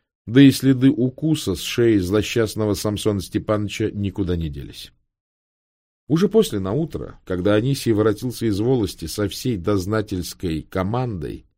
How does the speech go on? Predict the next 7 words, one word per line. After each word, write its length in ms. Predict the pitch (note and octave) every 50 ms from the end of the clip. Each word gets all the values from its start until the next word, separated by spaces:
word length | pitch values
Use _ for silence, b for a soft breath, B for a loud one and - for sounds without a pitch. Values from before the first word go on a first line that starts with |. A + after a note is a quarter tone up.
| _ _ _ _ _ _ _ _ _ _ _ -
земский 420 | F2 G#2+ F#3 A3 A3+ - - C3+
доктор, 400 | A#2+ C3 E3+ E3+ - - D#3 G#2+
взятый 360 | G2 F2 F2+ G#2+ F#2 F2+ G2 F#2
в 60 | -
качестве 460 | G2+ G2 F2+ - - - - F#2+ F#2
медицинского 880 | F2+ F#2 F#2+ G2 G#2 G2+ - - A2 G2 F2+ - - - F#2+ F#2 F#2 F#2
эксперта, 880 | - - D2 - - - - - C#3+ C#3+ C#3+ C3+ - C#3+ C#3 C#3 b